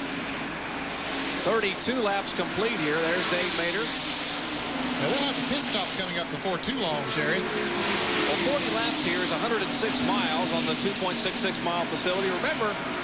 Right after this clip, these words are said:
Speaker 1: the V six engine here with the restrictor plate is gonna get pretty good gas mileage, and that was one of the things that Jimmy Horton was counting on, that may be his whole car.
Speaker 2: Yeah, I'm sure they can go well over a hundred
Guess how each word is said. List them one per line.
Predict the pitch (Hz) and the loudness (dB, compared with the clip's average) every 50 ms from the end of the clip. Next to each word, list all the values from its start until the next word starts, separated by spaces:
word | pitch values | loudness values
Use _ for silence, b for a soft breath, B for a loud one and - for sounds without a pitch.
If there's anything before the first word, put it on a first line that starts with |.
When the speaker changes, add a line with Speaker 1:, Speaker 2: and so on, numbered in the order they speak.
| - - - - - | -2 -2 -2 0 0
Speaker 1:
the | - - - 262 | 0 2 2 2
V | 294 302 269 | 2 2 2
six | 254 233 262 254 233 - | 2 2 0 0 0 0
engine | 240 262 285 - 214 175 170 | 0 0 2 2 2 2 2
here | 185 190 196 | 2 2 2
with | 196 196 - | 2 0 0
the | 185 170 | 0 0
restrictor | 180 170 - - 294 - 220 208 - - | 0 0 0 0 0 0 0 0 0 0
plate | 185 180 185 175 | 0 0 0 0
is | - - | 0 0
gonna | 240 269 269 | 0 2 2
get | 233 214 - 208 - | 0 0 0 2 2
pretty | 294 330 330 - | 2 2 2 0
good | 202 - - 226 | 0 0 2 0
gas | 247 262 240 - | 0 0 0 0
mileage, | - 180 156 135 - - - - | 0 0 0 0 -2 -2 -2 -2
and | 156 180 | 0 0
that | 220 247 | 0 0
was | 254 226 196 214 | 0 0 0 0
one | 269 269 | 0 2
of | 269 240 | 2 0
the | 226 - 226 | 0 0 0
things | 226 233 233 196 190 | 0 0 2 2 0
that | 247 - - - | 0 0 0 -2
Jimmy | - 226 240 247 247 208 180 | 0 0 0 0 2 2 2
Horton | 220 277 277 - - 196 | 2 2 2 0 -2 -2
was | 190 - - | -2 -2 -2
counting | - 202 214 214 208 196 190 | -2 0 0 0 0 0 0
on, | 196 214 254 269 226 - - - - - | 0 0 0 -2 -4 -6 -6 -6 -6 -6
that | - - - | -4 -4 -2
may | 190 240 277 | -2 -2 0
be | - 233 220 | 0 -2 -2
his | 196 180 233 262 - - | 0 2 2 0 0 0
whole | - 269 294 302 277 - - | 0 0 0 0 0 0 0
car. | 233 214 175 - - - - - - - - - - - - - - - - - - - - - - - - - - - - - - - - - - - - 220 220 226 76 220 220 220 220 - | 0 2 2 0 0 0 -2 -2 -2 -4 -4 -6 -6 -6 -6 -6 -6 -6 -6 -6 -6 -6 -6 -6 -6 -6 -6 -4 -4 -4 -4 -4 -4 -4 -4 -4 -4 -4 -2 -2 -2 0 0 0 0 0 2 2
Speaker 2:
Yeah, | - | 2
I'm | - - - | 2 2 0
sure | 214 214 202 | 0 0 0
they | 175 175 | 0 0
can | 180 175 - 170 | 0 0 0 0
go | 170 165 160 165 | 0 0 0 0
well | 180 196 185 175 160 160 185 202 | 0 0 0 -2 -2 -2 -2 -2
over | 175 160 147 | -2 -2 -4
a | 139 | -2
hundred | 151 165 151 151 135 | -2 -2 -2 -4 -4